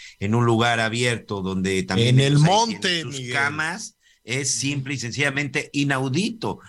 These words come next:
Speaker 1: No pu-, o sea, no puede ser que hoy se estén discutiendo de que si la, cuando verdaderamente lo que se necesita es ver primero dentro de la Guardia Nacional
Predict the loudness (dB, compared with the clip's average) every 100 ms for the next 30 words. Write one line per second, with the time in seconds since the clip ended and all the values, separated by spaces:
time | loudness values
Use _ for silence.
0 | -8 -4 -2 -2 -2 0 0 2 2 2
1 | 2 4 4 0 0 0 0 -2 -4 -4
2 | -4 0 0 2 0 -2 -12 -10 -4 -2
3 | 0 2 2 0 -2 0 2 0 0 -2
4 | -2 2 2 2 0 -2 -2 -4 -4 -4
5 | -4 -2 0 2 2 2 4 4 4 2
6 | 0 0 0 -2 0 2 2 2 0 0
7 | -2 0 0 -2